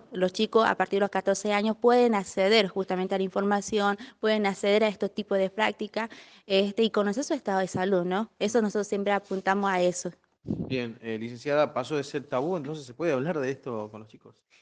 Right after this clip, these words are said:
Speaker 1: Sí, creo que ya no podemos esconder todo lo que está pasando, entonces es importante actualizarnos,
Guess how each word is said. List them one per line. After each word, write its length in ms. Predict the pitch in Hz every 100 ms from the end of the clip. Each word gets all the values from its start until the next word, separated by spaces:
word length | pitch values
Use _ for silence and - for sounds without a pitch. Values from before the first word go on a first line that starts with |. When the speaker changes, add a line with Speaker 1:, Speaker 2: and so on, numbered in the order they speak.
| _
Speaker 1:
Sí, 440 | _ - 254 262 214
creo 260 | 220 220 226
que 280 | 226 196 196 - - -
ya 200 | 214 220
no 160 | 226
podemos 420 | 208 208 220 240
esconder 500 | 208 214 196 202 214 214
todo 200 | 208 214
lo 140 | 214
que 80 | 196
está 180 | 196 185
pasando, 640 | 190 - 254 233 220 214
entonces 380 | 208 202 208 214
es 80 | 220
importante 760 | 226 233 220 202 208 214 226
actualizarnos, 1000 | 214 - 190 190 - 233 233 214 202 208